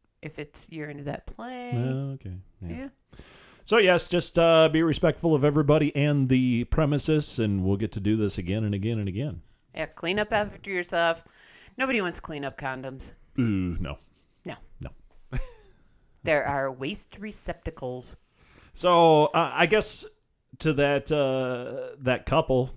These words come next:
Speaker 2: we, we really, and I hope they listened to the Halloween special and the New Year's special where we went to the hotel takeovers, but, uh, what you can expect at these things, pretty much the same as the house party.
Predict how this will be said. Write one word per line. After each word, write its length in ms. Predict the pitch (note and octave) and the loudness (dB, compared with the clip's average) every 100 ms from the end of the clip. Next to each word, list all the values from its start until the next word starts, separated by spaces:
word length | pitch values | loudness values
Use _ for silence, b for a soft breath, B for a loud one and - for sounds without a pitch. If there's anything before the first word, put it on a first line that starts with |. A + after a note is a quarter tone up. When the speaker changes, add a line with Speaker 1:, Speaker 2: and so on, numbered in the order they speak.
| D3 D#3 _ - | -14 -16 _ 0
Speaker 2:
we, 240 | B2 A#2 | 0 0
we 140 | C3+ C3 | 2 2
really, 320 | B2 D3+ C3+ - | 4 2 2 2
and 120 | C3+ | 4
I 100 | C3 | 8
hope 220 | A#2 - | 8 6
they 160 | B2+ A2+ | 4 4
listened 320 | A#2 A2+ A2+ | 2 0 -4
to 40 | G2 | -2
the 100 | F#2+ | -2
Halloween 360 | A2 G2+ G#2 | -2 0 -2
special 440 | F#2 A#2+ G2+ G#2+ G#2 | -2 -4 -2 -4 -4
and 300 | G#2+ G2+ G2 | -4 -4 -4
the 260 | G2+ G2 F#2+ | -4 -2 0
New 100 | G#2 | 2
Year's 240 | G2+ F2+ | 2 0
special 300 | - F#2+ F#2+ | -4 -6 -4
where 100 | F#2 | -4
we 120 | F#2 | -2
went 200 | F#2 F#2 | -2 -4
to 60 | - | -4
the 80 | E2 | -4
hotel 280 | E2 - E2 | -4 -4 -6
takeovers, 500 | F2 E2+ E2 F2 F2 | -6 -6 -4 -4 -4
but, 220 | F#2+ E2+ - b b b b - | -4 -4 -8 b b b b -6
uh, 100 | G#2+ | -4
what 300 | G#2+ A2 A#2 | 2 2 4
you 140 | C#3 C#3 | 4 4
can 140 | C#3+ | 4
expect 440 | B2 - C3 D3 D3+ | -2 0 0 0 -2
at 100 | F3 | -2
these 220 | E3 - | -2 -2
things, 420 | F3 G#3 - - - - - - _ _ _ - | -2 -2 -8 -14 -18 -20 -20 -20 _ _ _ 2
pretty 140 | E4 | 4
much 200 | D4 A#3 E3+ | 4 2 -2
the 60 | |
same 180 | F3+ F3 | -2 0
as 60 | E3 | 0
the 80 | E3 | 2
house 180 | C3 - | 2 2
party. 300 | C#3+ C#3 | 0 0